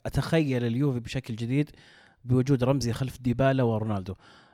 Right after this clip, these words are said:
أم، ما أدري وش مدى، يعني، نجاح هذا ال-، الأسلوب اللي راح ممكن يتبعه ساري، ولكن راح نشوفه في قادم الأيام. أم، أيضا مع عودة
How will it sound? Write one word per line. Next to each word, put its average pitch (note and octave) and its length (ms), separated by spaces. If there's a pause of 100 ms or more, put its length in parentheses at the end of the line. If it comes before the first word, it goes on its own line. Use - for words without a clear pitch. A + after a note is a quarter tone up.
(160)
أم، A2 800
ما C#3 200
أدري C#3+ 280
وش C3+ 280
مدى، B2+ 200
يعني، G#2+ 680
نجاح A#2+ 480
هذا A#2 200
ال-، G#2+ 180
الأسلوب A2 440
اللي A2 120
راح G#2+ 80
ممكن A2+ 200
يتبعه G2+ 320
ساري، D#3 280
ولكن C#3 300
راح A#2 100
نشوفه A#2 220
في G#2+ 120
قادم A2+ 280
الأيام. B2 360 (540)
أم، A#2 460 (120)
أيضا C#3 200
مع B2 140
عودة B2 320